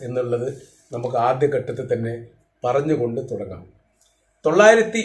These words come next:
എൺപത്തിയേഴ് കാലഘട്ടത്തിൽ ഈജിപ്തിലെ മുസ്ലിം ബ്രദർഹുഡ് എന്ന സംഘടനയിൽ നിന്നാണ് രൂപപരിണാമം പ്രാപിച്ചുകൊണ്ട്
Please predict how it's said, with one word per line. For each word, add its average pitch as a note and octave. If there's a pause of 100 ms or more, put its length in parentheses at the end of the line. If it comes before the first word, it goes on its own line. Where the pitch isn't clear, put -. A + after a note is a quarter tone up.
എൺപത്തിയേഴ് E3
കാലഘട്ടത്തിൽ A#2+ (720)
ഈജിപ്തിലെ F3 (260)
മുസ്ലിം G3+
ബ്രദർഹുഡ് D#3 (100)
എന്ന C#3+ (140)
സംഘടനയിൽ C#3
നിന്നാണ് A#2 (480)
രൂപപരിണാമം D3+
പ്രാപിച്ചുകൊണ്ട് B2+